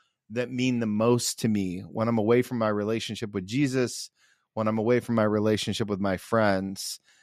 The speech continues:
And so, and that includes non-Christian friends, right? So, like, being missionally rooted and surrounding myself with people who I know don't follow Jesus, that's a part of the rhythm that I really appreciate. So,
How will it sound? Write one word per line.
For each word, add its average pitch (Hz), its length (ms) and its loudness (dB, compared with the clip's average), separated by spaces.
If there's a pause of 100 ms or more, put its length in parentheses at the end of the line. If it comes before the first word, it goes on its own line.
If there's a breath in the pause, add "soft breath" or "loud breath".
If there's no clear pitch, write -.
(160)
And 113 220 4
so, 107 460 6
and 175 100 2
that 269 140 6
includes 254 420 2
non-Christian 175 640 2
friends, 87 440 -2
right? 123 220 8
So, 135 220 8 (300 soft breath)
like, 139 180 4
being 160 320 4
missionally 151 500 4
rooted 110 540 2 (380)
and 123 180 0
surrounding 135 400 4
myself 120 400 2
with 107 140 -6
people 123 360 -4
who 120 140 0
I 117 140 2
know 117 380 4 (380 soft breath)
don't 131 360 0 (340)
follow 131 380 6
Jesus, 113 440 2
that's 143 220 4
a 151 80 4
part 147 380 2
of 117 100 -2
the 117 100 -2
rhythm 113 500 0 (280)
that 117 140 -2
I 113 120 2
really 117 460 0
appreciate. 104 840 -4
So, 127 400 4